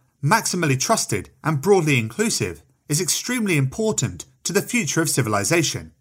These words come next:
he says. His idea of inclusion may mean reinstating banned tweeters, including Donald Trump,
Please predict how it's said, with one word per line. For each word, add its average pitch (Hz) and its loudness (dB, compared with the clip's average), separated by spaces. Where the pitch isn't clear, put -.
he - -6
says. - -2
His 220 2
idea 214 4
of 151 2
inclusion 156 -2
may 214 2
mean 190 2
reinstating 160 0
banned 110 0
tweeters, - -4
including 180 -2
Donald 117 0
Trump, - 0